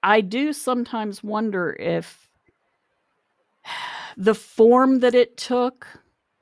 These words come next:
at that house, if it wasn't partially because it was pulling stuff out of my brain, or I don't know. I, I just,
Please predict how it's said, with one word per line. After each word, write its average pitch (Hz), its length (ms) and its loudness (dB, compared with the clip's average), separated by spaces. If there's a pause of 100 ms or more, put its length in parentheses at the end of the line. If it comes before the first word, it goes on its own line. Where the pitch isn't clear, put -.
(300)
at 196 180 0
that 196 220 0
house, 202 720 -4 (800)
if 180 180 -8
it 185 120 -2
wasn't 190 460 0 (200)
partially 196 640 -2
because 180 360 -4
it - 100 -8
was 170 120 -8
pulling 185 420 -4
stuff 185 320 -2
out 175 180 2
of 170 120 -6
my 160 180 -2
brain, 180 640 -4 (1800)
or 175 800 2 (600)
I 196 140 0
don't 196 200 0
know. 180 440 -4 (880)
I, 156 260 0
I 180 40 -2
just, 175 320 -10